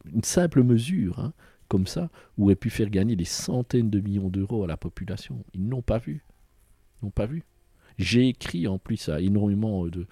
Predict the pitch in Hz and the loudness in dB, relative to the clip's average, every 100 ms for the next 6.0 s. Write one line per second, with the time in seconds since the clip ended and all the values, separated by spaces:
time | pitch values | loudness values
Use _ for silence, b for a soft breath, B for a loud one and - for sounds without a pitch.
0 | B B B B _ 87 - - - 92 | B B B B _ -6 -6 -4 -2 -4
1 | 87 98 92 - 120 - 87 92 117 120 | 0 0 0 -6 -10 -4 -4 -4 -6 -4
2 | 92 85 85 85 80 76 82 87 123 - | -4 -4 -4 -6 -6 -6 -6 -6 -6 -8
3 | 95 - - 85 95 107 110 95 - 85 | -8 -4 -6 -6 -8 -6 -6 -6 -4 -4
4 | 98 90 - 92 - - 82 85 - - | -2 -4 -4 -8 -8 -6 -4 -4 -8 -10
5 | 82 80 80 80 - - 69 76 82 | -2 -2 -2 -6 -10 -8 -6 -4 -6